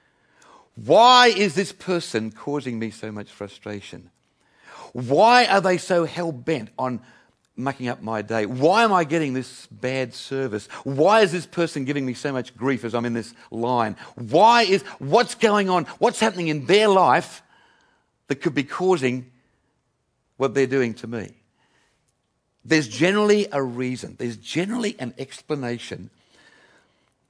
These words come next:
as to why people are acting in a certain way. It's the question most of us, including myself, frequently fail to ask. I'll give you an extreme example, and I, I, um,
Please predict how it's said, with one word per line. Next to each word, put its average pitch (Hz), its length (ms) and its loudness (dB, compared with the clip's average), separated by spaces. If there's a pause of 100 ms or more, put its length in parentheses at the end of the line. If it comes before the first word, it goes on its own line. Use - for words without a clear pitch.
(260)
as 127 120 -8
to 131 80 0
why 131 160 2
people 123 280 -6
are 110 100 -8
acting 117 280 -8
in 104 80 -8
a 98 60 -8
certain 98 400 -12
way. 95 240 -8 (200)
It's - 180 -6
the 139 60 -4
question 160 640 -4
most 180 300 0
of 113 120 -6
us, 101 260 -8
including 156 400 -6
myself, 120 420 -2 (300)
frequently 151 560 -2
fail 120 420 0
to - 240 -12
ask. 95 400 -10 (680)
I'll 117 60 -4
give 220 120 0
you 233 60 2
an 208 40 2
extreme 160 300 -2
example, 139 480 -2
and 127 220 -4 (460)
I, 135 80 0
I, 190 420 2
um, 135 320 -2